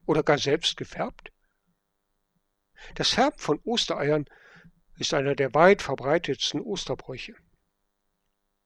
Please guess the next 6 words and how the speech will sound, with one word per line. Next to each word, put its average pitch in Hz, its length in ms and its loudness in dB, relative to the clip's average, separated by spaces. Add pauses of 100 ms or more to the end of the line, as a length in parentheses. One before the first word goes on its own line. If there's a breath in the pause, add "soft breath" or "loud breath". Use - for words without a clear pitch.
(340)
Sein 143 260 -2
Ursprung 165 480 -2
ist - 180 -6
nicht 143 140 -10
ganz 135 220 -8
geklärt, 147 560 0